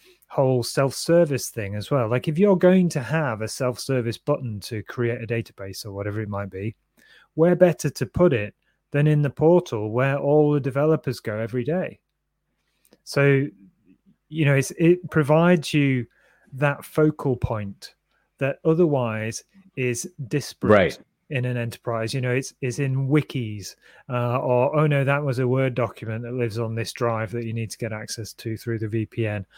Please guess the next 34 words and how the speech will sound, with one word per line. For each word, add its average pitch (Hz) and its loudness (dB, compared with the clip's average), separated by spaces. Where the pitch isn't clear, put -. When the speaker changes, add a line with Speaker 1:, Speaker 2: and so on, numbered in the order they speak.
Speaker 1:
or 123 2
it's, 143 2
<laughs> - 4
you 240 10
know, 220 12
Speaker 2:
Yeah, 190 8
Speaker 1:
it 196 6
could - 4
Speaker 2:
yeah, 160 -2
Speaker 1:
be 185 10
Speaker 2:
yeah, 175 10
yeah. - -14
Speaker 1:
blown 160 6
up 151 0
and 139 -2
all 139 2
over 147 4
the 131 0
place. 110 -6
And 143 0
this 156 2
starts 139 -4
to 135 -8
bring 135 0
it 127 -4
together 127 -2
into 117 -6
a 110 -6
focal 151 0
point. 110 -6
So, 143 2
yeah, 196 2
your 160 6
documentation 151 2